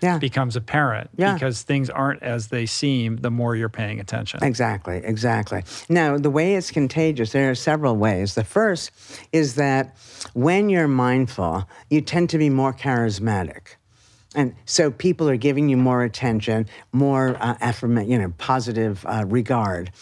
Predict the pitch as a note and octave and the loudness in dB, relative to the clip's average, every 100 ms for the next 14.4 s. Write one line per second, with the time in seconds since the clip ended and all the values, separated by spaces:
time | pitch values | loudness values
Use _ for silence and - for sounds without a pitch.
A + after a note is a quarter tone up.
0 | - - - - D3 C#3+ C#3 - - D3+ | -20 -18 -18 -2 0 2 -2 -6 -6 0
1 | D#3 D#3 D3+ C3 B2+ C#3 C#3+ C3 C3 C3 | 2 4 4 2 2 4 2 0 2 2
2 | B2 A2 C3+ - B3 D#3+ G#2+ F#2 A#2 B2+ | 2 0 -4 2 2 2 -2 0 2 2
3 | B2 B2+ C#3+ C3+ B2 B2 C3 C#3 A#2+ G2 | 2 2 2 4 2 2 2 2 2 -2
4 | F2+ F2 F2+ F#2+ C3+ - - - E3 D#3+ | -4 -8 -6 -6 -6 -12 -4 0 0 0
5 | E3+ A#3+ G#3+ F3 E3 E3 - F#2+ F2 G2+ | 0 2 2 4 2 0 -2 -4 -4 -10
6 | - - - - D3 F#3+ E3 F3 F3 F#3 | -18 -20 -18 -4 2 2 2 0 2 2
7 | F3+ D3+ - - D3+ - E3+ E3+ D#3+ D3 | 2 0 -4 -2 0 2 0 2 0 0
8 | D3 C3 A#2+ A#2+ - A#2 A2 B2+ B2+ G2+ | -4 -2 -2 -2 0 0 2 2 2 0
9 | G2 - A2+ E2+ - - - C3 B2+ A2+ | -2 -2 -2 -2 -8 -20 -4 -2 0 -2
10 | G#2+ - - B2+ D3+ C3 A2+ G#2+ G2 F2 | -6 -18 -6 0 2 2 0 0 0 -4
11 | D#2+ - F2+ D2+ - C#3+ B2+ B2 A2+ F2 | -10 -10 -8 -6 0 0 2 0 0 -4
12 | F2 - F#3 F3 D3+ C3 F#2 F2+ A2+ A#2+ | -8 0 2 4 2 0 -2 -4 -2 0
13 | F#2+ G#2+ B2+ B2+ B2 A#2 A#2 A#2+ A2 A2 | 2 0 0 0 0 0 0 0 -2 -2
14 | D3+ D3 C3+ | 0 0 0